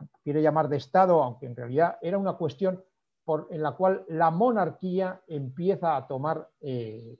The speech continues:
eh, cartas en el asunto porque considera que es una cuestión que afecta a todos sus súbditos, a todos sus, eh, conciudadanos. La asistencia a los enfermos y a los pobres, como digo, se convierte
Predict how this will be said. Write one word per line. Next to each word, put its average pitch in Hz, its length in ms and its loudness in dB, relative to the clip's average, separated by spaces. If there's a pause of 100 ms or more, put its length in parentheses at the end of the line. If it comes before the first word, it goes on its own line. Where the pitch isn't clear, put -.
(120)
eh, 120 140 -18
cartas 180 400 -2
en 170 80 -4
el 185 60 0
asunto 180 420 -2
porque 170 320 -2
considera 185 600 2
que 180 120 -2
es 180 120 -6
una 185 180 -2
cuestión 175 1000 -2
que 165 140 -2
afecta 165 560 -2 (300)
a 151 140 -4
todos 180 260 2
sus 139 160 -8
súbditos, 143 560 -4
a 156 140 -2
todos 156 440 2
sus, 147 420 -4 (400)
eh, 135 720 2
conciudadanos. 127 720 0 (440)
La 143 140 2
asistencia 180 500 0
a 190 40 6
los 185 120 0
enfermos 170 480 0
y 180 60 4
a 196 40 8
los 180 140 4
pobres, 170 500 2 (460)
como 139 240 0
digo, 175 220 8
se 135 200 -4
convierte 147 880 2